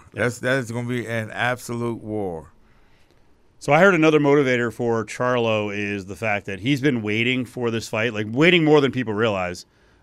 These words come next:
Speaker 1: that there was a time when he may have been promised this fight about nine or ten years ago.
Speaker 2: Actually, he was. I mean, it's, according to him,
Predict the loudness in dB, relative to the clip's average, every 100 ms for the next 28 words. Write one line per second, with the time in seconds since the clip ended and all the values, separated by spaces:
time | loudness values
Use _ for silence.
0 | -2 0 2 0 -6 _ -2 4 4 4
1 | 0 0 0 -2 -4 -4 -4 -6 -6 -6
2 | -6 -8 -10 -4 -2 -2 -6 _ _ _
3 | -4 -2 -2 -4 -6 -6 -6 -4 -4 -6
4 | _ -20 _ _ -4 -2 -2 -2 -2 -2
5 | -2 -2 -4 -4 -6 -8 -10 -14 -8 -6
6 | -4 -6 -6 -8 -10